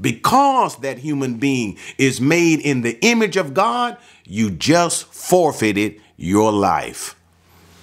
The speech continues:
All right. "Thus saith the Lord." But anyway, all right.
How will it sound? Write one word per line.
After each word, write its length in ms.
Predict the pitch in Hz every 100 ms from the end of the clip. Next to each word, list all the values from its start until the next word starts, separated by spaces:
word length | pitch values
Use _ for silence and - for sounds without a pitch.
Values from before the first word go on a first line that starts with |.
| - - - - - - - - - - 101
All 200 | 147 135
right. 200 | - - - -
"Thus 600 | 104 180 131 - - -
saith 600 | - - 185 147 110 87 -
the 260 | 101 135
Lord." 640 | 120 131 101 71 52 - - _ _ _ _ _ - -
But 140 | 180
anyway, 420 | 180 156 113 87 -
all 120 | 160
right. 140 | 90